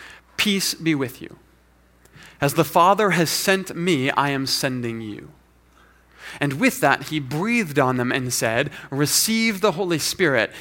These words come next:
If you forgive anyone's sins, their sins are forgiven. If you do not forgive them, they are not forgiven." Now, this is a very interesting passage.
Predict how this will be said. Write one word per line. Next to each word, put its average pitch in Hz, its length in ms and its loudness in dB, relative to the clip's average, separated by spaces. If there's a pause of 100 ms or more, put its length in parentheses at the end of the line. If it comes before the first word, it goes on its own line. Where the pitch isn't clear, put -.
If 156 220 -2
you 156 80 -4
forgive 180 560 -2
anyone's 185 480 0
sins, 151 480 0
their 139 180 4
sins 156 480 0
are 123 160 0
forgiven. 120 540 -8 (880)
If 170 240 2
you 180 120 0
do 165 140 -2
not 175 320 2
forgive 123 420 -4
them, 139 260 -2
they 151 100 0
are 165 140 -2
not - 360 -6
forgiven." - 340 -18 (1300)
Now, - 120 0 (300)
this - 100 -8
is - 0 -
a 143 80 4
very 151 320 6
interesting 131 360 -2
passage. 117 600 -4